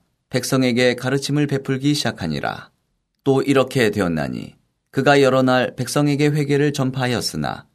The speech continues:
그들이 그를 쫓아내는지라. 그가 자기 땅으로 돌아가려는 참이었더라. 그러나 보라, 주의 음성이 그에게 임하여 다시 돌아가 그의 마음에 들어오는 것을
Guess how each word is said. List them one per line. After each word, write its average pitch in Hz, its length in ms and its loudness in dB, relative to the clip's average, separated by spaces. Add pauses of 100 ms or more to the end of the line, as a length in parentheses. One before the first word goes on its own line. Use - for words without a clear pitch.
(480)
그들이 135 420 0
그를 143 260 0
쫓아내는지라. 135 960 -2 (540)
그가 135 260 2
자기 127 300 0
땅으로 123 340 0
돌아가려는 113 600 0
참이었더라. 92 800 -6 (1300)
그러나 107 360 2
보라, 67 380 -6 (600)
주의 147 240 4
음성이 143 400 4
그에게 139 380 2
임하여 69 600 -2 (400)
다시 123 300 0
돌아가 123 480 2
그의 151 240 0
마음에 147 320 2
들어오는 143 400 0
것을 135 480 0